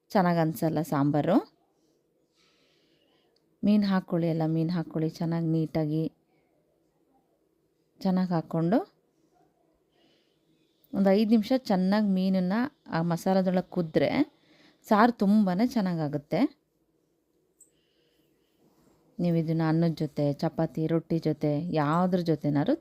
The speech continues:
ತಿನ್ಬೋದು, ತುಂಬಾ ಚೆನ್ನಾಗಿರುತ್ತೆ. ನೀವು ನೈಟ್ ಮಾಡಿಟ್ಕೊಂಡು ಬೆಳಗ್ಗೆ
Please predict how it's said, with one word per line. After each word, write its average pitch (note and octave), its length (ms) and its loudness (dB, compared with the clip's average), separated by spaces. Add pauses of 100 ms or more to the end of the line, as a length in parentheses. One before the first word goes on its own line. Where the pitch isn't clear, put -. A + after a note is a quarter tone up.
ತಿನ್ಬೋದು, E3 380 2 (100)
ತುಂಬಾ F#3+ 280 2 (220)
ಚೆನ್ನಾಗಿರುತ್ತೆ. D3+ 600 0 (3000)
ನೀವು G3 240 4
ನೈಟ್ A#3+ 320 4
ಮಾಡಿಟ್ಕೊಂಡು G#3 640 0 (1300)
ಬೆಳಗ್ಗೆ A3 400 6